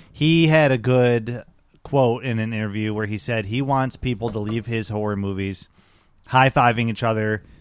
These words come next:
with smiles on their faces going, "That was a fucking blast. That was such a good time."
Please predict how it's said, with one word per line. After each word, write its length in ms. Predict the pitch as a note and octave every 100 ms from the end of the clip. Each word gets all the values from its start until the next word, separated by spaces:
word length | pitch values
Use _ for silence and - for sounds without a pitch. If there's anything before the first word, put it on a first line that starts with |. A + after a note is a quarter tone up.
| -
with 100 | A#2
smiles 340 | - C3 A#2 A2+
on 80 | A#2
their 100 | A2+
faces 300 | A#2 A2 -
going, 280 | A2 A2+ A2
"That 260 | A2+ A2+ A2+
was 360 | A2+ G2+ F2+ -
a 60 | A#2+
fucking 380 | - A2 A#2 G2+
blast. 500 | G#2 F#2+ F2+ - -
That 200 | A2 A2
was 100 | G#2
such 220 | G#2+ -
a 40 |
good 180 | G#2 G2+
time." 360 | A2 G2 F2